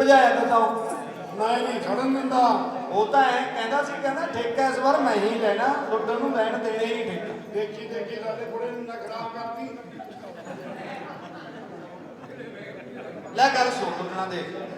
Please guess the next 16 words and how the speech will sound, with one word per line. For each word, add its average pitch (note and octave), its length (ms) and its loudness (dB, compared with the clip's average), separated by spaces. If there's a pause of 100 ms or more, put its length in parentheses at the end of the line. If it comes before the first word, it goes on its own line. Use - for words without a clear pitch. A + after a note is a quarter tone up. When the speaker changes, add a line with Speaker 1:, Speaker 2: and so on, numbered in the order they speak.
(520)
Speaker 1:
ਮੈਨੂੰ C#4+ 340 6
ਵੀ D4+ 80 2
ਪਤਾ A#3 380 6 (520)
ਨਸ਼ੇ B3 300 4
'ਚ B3+ 80 0
ਬੋਲੀ A#3+ 380 2
ਤੂੰ - 160 -2
ਬਹੁਤ A#3 480 8
ਉੱਪਰ - 240 2
ਲੈ G3 220 0
ਗਿਆ, G#3+ 200 6 (1600)
ਠੀਕ A3+ 160 -8
ਹੈ A#3 60 0
ਨਾ? C4 120 2 (340)
Speaker 2:
ਹਾਂ B3+ 200 6
ਬਾਬਾ। A#3+ 440 2